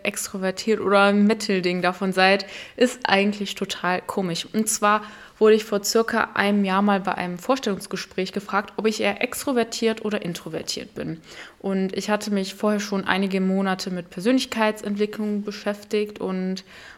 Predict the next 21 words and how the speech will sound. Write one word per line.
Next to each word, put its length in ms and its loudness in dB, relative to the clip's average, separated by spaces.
mein 120 4
früheres 540 6
Ich 220 2
hätte 180 0
wahrscheinlich 400 -4
gesagt, 420 2
Hälfte, 460 0
Hälfte, 400 2
obwohl 240 4
es 80 0
nicht 180 -2
der 140 2
Wahrheit 260 0
entspricht, 400 -4
aber 160 0
einfach, 380 2
damit 360 -2
ich 140 -10
nicht 160 -8
blöd 300 -6
rüberkomme. 580 4